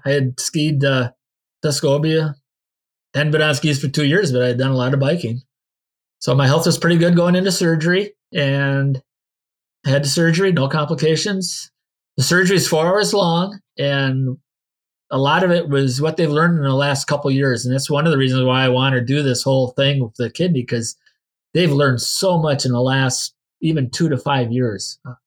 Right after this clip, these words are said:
they've learned so much to help, to help with the transplants. They found out for the living donors, they really, really, uh, want to get them back on their feet. So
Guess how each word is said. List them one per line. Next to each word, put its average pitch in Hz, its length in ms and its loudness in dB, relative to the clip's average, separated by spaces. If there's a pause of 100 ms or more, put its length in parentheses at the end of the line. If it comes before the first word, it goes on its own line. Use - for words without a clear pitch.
they've 123 140 -4
learned 127 240 -2
so 170 320 0
much 131 380 -2
to 120 120 -2
help, 127 360 -2 (760)
to 127 60 0
help 139 280 0
with - 160 -4
the 117 60 -12
transplants. 143 960 -4 (600)
They 139 100 2
found 147 300 2
out 143 220 2
for 139 80 0
the 127 120 0
living 139 320 2
donors, 131 500 0
they 120 120 0
really, 139 520 0
really, 143 540 0
uh, 127 340 -4
want 127 200 -2
to 131 60 0
get 131 80 0
them 127 120 0
back 131 240 -2
on 131 120 -2
their 120 100 -2
feet. 120 320 -4
So 117 320 -4